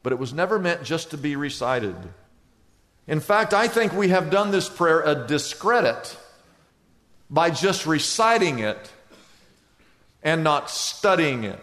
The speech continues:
Now, I want to say something. I'm not being critical, all right? I'm gonna, I'm gonna tell you that right up front. I'm not criticizing.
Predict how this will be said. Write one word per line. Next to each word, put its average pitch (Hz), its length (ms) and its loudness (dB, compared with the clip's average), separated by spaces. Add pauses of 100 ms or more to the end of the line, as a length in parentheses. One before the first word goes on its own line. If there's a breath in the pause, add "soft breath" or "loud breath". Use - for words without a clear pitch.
(920)
Now, 139 160 2
I - 20 -2
want 180 140 2
to 208 80 0
say 240 260 0
something. 190 340 0
I'm 180 140 0
not 196 220 0
being 208 180 0
critical, 190 480 2
all 127 80 4
right? 180 320 2 (260)
I'm 143 120 -8
gonna, 160 160 -4
I'm 160 120 -2
gonna 170 140 -2
tell 196 160 2
you 190 60 2
that 185 180 4
right 185 160 4
up - 120 -2
front. 180 220 2
I'm 151 120 0
not 185 200 0
criticizing. 139 680 0